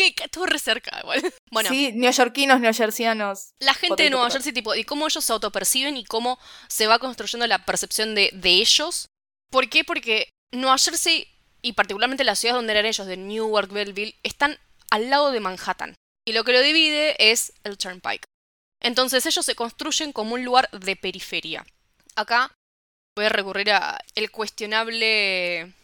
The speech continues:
Speaker 1: y notable Borges.
Speaker 2: Snob, señor de las letras, insoportable.
Speaker 1: En un momento, Borges, eh, no lo leí completo, lo debo haber leído en la facultad, pero realmente eso hace ochenta y ocho años.
Speaker 2: No sé leer. <laughs> Yo no sé leer.
Speaker 1: <laughs> No sé leer.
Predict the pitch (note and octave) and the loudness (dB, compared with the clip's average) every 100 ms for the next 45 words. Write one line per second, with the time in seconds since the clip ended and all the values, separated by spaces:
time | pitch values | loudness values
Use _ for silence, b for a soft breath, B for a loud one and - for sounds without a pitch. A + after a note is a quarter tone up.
0 | _ _ - A3+ F3+ G3 G3 G3+ G3+ A#3 | _ _ -12 -8 -2 2 2 0 0 2
1 | A#3 G#3 G#3 A3 A3 G#3+ - A3 G3+ G#3 | 2 4 6 6 6 0 -10 -8 0 2
2 | G#3+ F#3+ F#3+ G#3 G#3 G#3 G3+ G3 F#3 E3+ | 4 2 2 -2 4 4 4 -2 -2 -2
3 | F3+ F#3 F#3+ G3 G3 G3+ - _ _ - | 2 4 6 4 2 0 -4 _ _ -2
4 | A3+ C4+ C#4 C#4 C#4+ C#4 B3 B3 B3+ B3+ | 2 4 4 4 6 4 4 -2 2 2
5 | B3 - G3+ F3 E3 - _ A3 A3+ A3+ | 2 -4 -4 -4 -6 -10 _ -6 -2 2
6 | G#3+ A#3+ A3 A3 B3+ B3 A3+ A3+ G3 G#3+ | 4 4 0 -2 2 2 2 2 4 4
7 | A3+ G3+ G3+ G3+ F#3+ F#3 F#3 G3+ G3 G3 | 4 2 0 -2 -4 -8 -8 -4 -2 -4
8 | F#3 G3 G3 F#3+ F#3 F#3 F3+ D#3 - F3+ | -6 -8 -8 -10 -10 -12 -12 -10 -14 -12
9 | F3 F3+ C4 B3+ A3 G#3+ A3 G3 F#3+ F3+ | -10 -4 0 0 4 4 6 6 6 4
10 | - _ _ _ F4+ - - - - - | -2 _ _ _ 4 8 8 6 -8 -8
11 | D#4+ C5 A4 - D4+ E4+ A3 A3 G3 G3 | 2 4 6 6 4 2 2 6 6 6
12 | A3+ C#4+ F4+ F4+ - B3 C#4+ - A#3+ - | 0 -6 -8 -8 -2 0 0 -2 -8 -10
13 | A#3 | -14